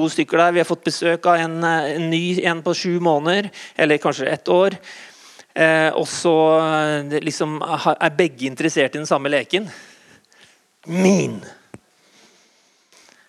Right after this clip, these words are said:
Vi har det, vi har noe i oss som er forstyrret. Så sier Jesus, «Sånn som jeg har elsket dere, mitt liv, se på mitt liv,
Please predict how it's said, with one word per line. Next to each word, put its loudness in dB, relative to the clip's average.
Vi -2
har -2
det, -2
vi -10
har 0
noe -2
i -10
oss -12
som -6
er 2
forstyrret. -2
Så -8
sier 4
Jesus, -6
«Sånn -6
som -2
jeg 0
har 4
elsket -4
dere, 2
mitt 0
liv, 0
se 0
på 0
mitt -6
liv, -6